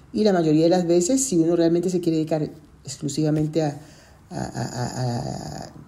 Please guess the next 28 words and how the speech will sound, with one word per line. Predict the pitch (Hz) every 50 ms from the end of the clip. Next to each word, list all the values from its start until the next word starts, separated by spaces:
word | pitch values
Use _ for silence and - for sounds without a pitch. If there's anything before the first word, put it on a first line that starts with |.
| - -
como | - 135 143 139
en | 135
mi | 135 135
caso, | 131 139 139 143 - 165
a, | 151 147 135
a | - 131 135
la | 139 139
música, | 160 185 190 - - 220 - - 247 254 254 - - - - - - - - - - -
y | - 165
sí, | 151 - 160 175 175 170 - - - -
eh, | 147 139 135 127 - - - - - - - - - - - - - - - - - - - -
ten-, | 143 135 - -
eh, | - 135 131 117 - -
si, | 117 - - - - - -
si | - - - 120
sos | - - 135 131 131 - - -
docente, | 139 135 131 - 135 139 143 147 - 180 165 139 123 - - - - - - - - - - - - -
eh, | 127 117 -
es | - 135 131 131 -
algo | 139 143 139 139
que | 143 -
te | -
ayuda | 131 127 139 139 135 147
mucho | 196 262 294 - 214
porque | 156 139 135
tenés | - 135 131 131 127 131
un | 131 127 127
trabajo, | 127 127 120 - - 120 120 - 131 127 123 123